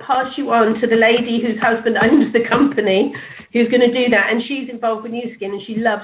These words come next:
T R ninety, so that's how come that's happened. Um, but yes, I mean, I've, yeah, that, I have no clue how it's all gonna work, but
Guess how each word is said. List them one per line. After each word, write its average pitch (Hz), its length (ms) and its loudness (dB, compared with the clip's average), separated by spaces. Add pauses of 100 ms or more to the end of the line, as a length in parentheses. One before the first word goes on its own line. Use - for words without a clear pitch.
(140)
T 214 120 -6
R 196 80 -2
ninety, 196 480 -6
so 202 60 -20
that's 196 260 -4
how 214 140 -2
come 196 260 -4
that's 196 300 -4
happened. 185 560 -10 (440)
Um, 196 680 -2
but 220 220 -2
yes, 208 280 2
I 208 120 -2
mean, 214 260 0 (100)
I've, 202 260 -4 (200)
yeah, 185 220 -8 (680)
that, 233 320 2
I 233 120 2
have 247 360 -2
no 262 280 4
clue 226 220 4
how 202 160 2
it's 208 160 -2
all 220 80 0
gonna 202 160 2
work, 190 320 2
but 190 240 4